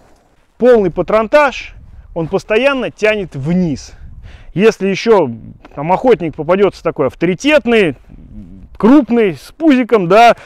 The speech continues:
то это вообще патронтаж будет висеть там, где не надо, да. Это неудобно. Он сползает, он, э, тянет, тянет одежду. Это очень неудобно, по моему мнению.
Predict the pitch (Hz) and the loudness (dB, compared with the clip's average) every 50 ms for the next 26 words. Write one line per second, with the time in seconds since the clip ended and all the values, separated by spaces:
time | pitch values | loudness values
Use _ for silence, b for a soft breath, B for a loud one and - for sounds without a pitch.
0 | B B - 202 214 190 202 208 208 190 - 226 185 - 165 143 170 175 180 170 | B B 2 2 4 4 2 2 2 0 0 -4 -4 -4 -4 -4 -4 -6 -4 -2
1 | 240 240 196 156 160 180 190 151 156 156 143 - 208 185 139 - 196 196 202 180 | -2 -2 -2 -2 -4 -6 -6 -6 -6 -8 -8 -8 -10 -10 -6 -4 -2 -2 -2 -4
2 | 143 131 127 131 127 151 170 185 175 143 123 127 139 165 175 175 175 165 147 120 | -6 -8 -10 -10 -4 -2 0 0 0 -2 -2 -4 -4 -4 -2 0 0 0 0 -2
3 | 101 101 95 104 127 170 220 240 220 b b b b b b b - 190 165 208 | -6 -10 -14 -10 -8 -6 -6 -6 -6 b b b b b b b -8 -4 -2 -2
4 | 208 208 220 220 214 190 240 240 214 156 127 110 95 80 B B B B B B | 0 0 2 2 2 4 6 6 6 6 4 0 -6 -14 B B B B B B
5 | B B B B - 190 220 240 226 - - - - - 214 214 226 220 208 247 | B B B B 2 4 4 4 4 0 -6 -16 -6 0 2 4 4 4 4 4
6 | 254 247 240 226 180 - - - - 220 214 226 220 214 214 208 208 202 202 196 | 4 4 4 4 0 -2 -6 -6 -2 -2 0 0 -2 -2 -2 -2 -2 0 0 0
7 | 190 185 170 139 127 - - 247 262 247 240 226 214 180 - - B B B B | 0 0 -2 -4 -8 -6 -4 -2 -2 -2 -2 -4 -4 -6 -8 -12 B B B B
8 | B 123 113 117 - 120 113 - 123 117 113 117 117 117 - _ - 220 226 226 | B -20 -20 -20 -20 -20 -20 -20 -20 -20 -20 -20 -20 -20 -20 _ -4 -4 -2 -2
9 | 202 160 - 202 202 202 262 254 220 180 170 175 175 160 156 - - 202 - 196 | -4 -2 -2 -2 -2 0 0 -2 -2 -2 -4 -6 -6 -8 -8 -8 -10 -8 -6 -6
10 | - - - 208 226 220 - - 196 190 185 185 185 170 202 233 226 202 208 196 | -6 -4 -2 0 0 0 0 -2 -2 0 2 2 2 4 6 6 6 6 4 0
11 | 165 - _ 196 208 214 190 170 165 160 170 175 175 170 160 156 160 160 147 127 | -2 -2 _ -2 -2 0 0 -2 -4 -4 -4 -4 -6 -6 -6 -6 -4 -4 -4 -6
12 | 113 101 90 | -6 -10 -14